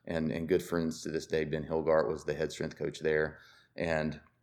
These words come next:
he's, he's just a fantastic person, um, kind of an old school strength coach in terms of mentality, but at the same time, um, really open to new ideas, new ways of thinking, innovative.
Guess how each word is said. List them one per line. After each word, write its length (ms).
he's, 480
he's 300
just 240
a 60
fantastic 640
person, 460
um, 240
kind 180
of 80
an 60
old 240
school 320
strength 300
coach 340
in 80
terms 260
of 60
mentality, 500
but 140
at 80
the 80
same 260
time, 460
um, 560
really 320
open 380
to 360
new 220
ideas, 540
new 160
ways 240
of 100
thinking, 560
innovative. 640